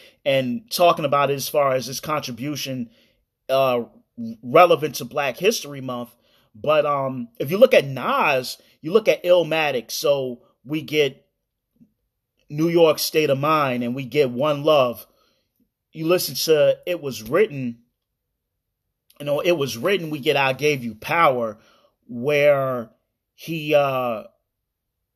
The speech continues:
does personification in the form of a gun, um, and raps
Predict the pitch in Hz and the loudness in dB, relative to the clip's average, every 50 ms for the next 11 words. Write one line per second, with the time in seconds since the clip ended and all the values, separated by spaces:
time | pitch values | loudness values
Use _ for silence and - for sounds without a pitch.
0 | _ _ _ _ 135 117 - 165 175 165 147 - - - 120 - - 165 165 156 | _ _ _ _ -8 -2 2 4 4 4 4 2 -4 -12 -8 -4 -2 0 0 0
1 | 143 131 - 123 - - - 180 196 196 - - 139 131 120 113 104 101 - _ | -2 -6 -8 -12 -8 -4 -2 -2 -2 -2 -4 -6 -6 -6 -8 -8 -10 -12 -18 _
2 | _ - 139 139 131 - - 160 151 143 123 98 98 104 85 92 113 139 151 131 | _ -14 -12 -10 -10 -8 -6 -6 -4 -4 -6 -10 -12 -16 -14 -6 -2 -2 -2 -2
3 | 117 101 98 98 107 - _ _ _ _ _ _ _ _ _ _ _ - 113 123 | -2 -6 -10 -16 -20 -20 _ _ _ _ _ _ _ _ _ _ _ -8 -6 -4
4 | 127 127 127 123 123 120 110 104 98 - _ _ _ _ _ _ _ _ _ - | -4 -2 -2 -2 -2 -4 -4 -6 -10 -18 _ _ _ _ _ _ _ _ _ -6
5 | 170 143 131 123 107 107 131 151 165 160 139 - - - - - - | -4 -2 -2 -4 -4 0 2 2 2 2 0 -4 -6 -8 -8 -8 -10